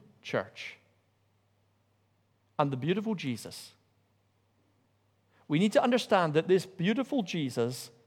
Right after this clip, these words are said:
is saying, "You cannot dismiss the church,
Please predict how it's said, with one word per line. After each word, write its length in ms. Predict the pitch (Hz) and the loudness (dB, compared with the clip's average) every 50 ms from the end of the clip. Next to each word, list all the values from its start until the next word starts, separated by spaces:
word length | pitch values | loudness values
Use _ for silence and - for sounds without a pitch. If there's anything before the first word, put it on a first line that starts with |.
| _ _ _ _ _ _ _ _ _ _ _ _ _ _ _ | _ _ _ _ _ _ _ _ _ _ _ _ _ _ _
is 160 | 160 143 135 | -2 -2 -2
saying, 520 | - - - 170 156 147 139 131 131 127 127 - - - - _ _ _ _ _ _ _ _ _ _ _ _ _ _ _ _ _ _ | -4 -4 -2 0 0 0 0 0 -2 -6 -8 -12 -20 -20 -20 _ _ _ _ _ _ _ _ _ _ _ _ _ _ _ _ _ _
"You 200 | 151 147 180 180 | -8 -6 -6 -8
cannot 560 | 180 - - - 208 190 160 139 - - - | -8 -10 -4 -4 -2 0 0 -2 -4 -4 -6
dismiss 680 | - 143 - - - - 170 139 117 - - - - | -6 -6 -6 -6 -8 -6 -6 -6 -6 -8 -16 -18 -16
the 120 | - - 127 | -12 -12 -12
church, 600 | - - - 165 123 104 - - - - - | -12 -6 -4 -4 -4 -4 -8 -14 -18 -18 -18